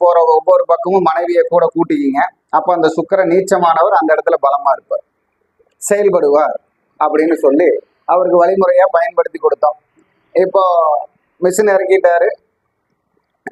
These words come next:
சின்னதா அவரு கையில் செஞ்சு முடியிற வரைக்கும் கையில செஞ்சு பண்றதெல்லாம் இப்ப பண்றாரு. மிஷினரி இன்னும் ஒர்க் பண்ண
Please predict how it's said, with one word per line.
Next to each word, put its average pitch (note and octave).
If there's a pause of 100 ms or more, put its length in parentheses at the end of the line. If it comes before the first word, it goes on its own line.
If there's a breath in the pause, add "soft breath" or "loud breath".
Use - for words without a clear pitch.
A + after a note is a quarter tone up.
(220)
சின்னதா G#3+ (180)
அவரு F3+ (460)
கையில் A3+ (120)
செஞ்சு G#3 (300)
முடியிற F#3
வரைக்கும் F3+
கையில G3 (120)
செஞ்சு F3+ (100)
பண்றதெல்லாம் E3
இப்ப D3+
பண்றாரு. D3
மிஷினரி E3+
இன்னும் D#3
ஒர்க் -
பண்ண D#3+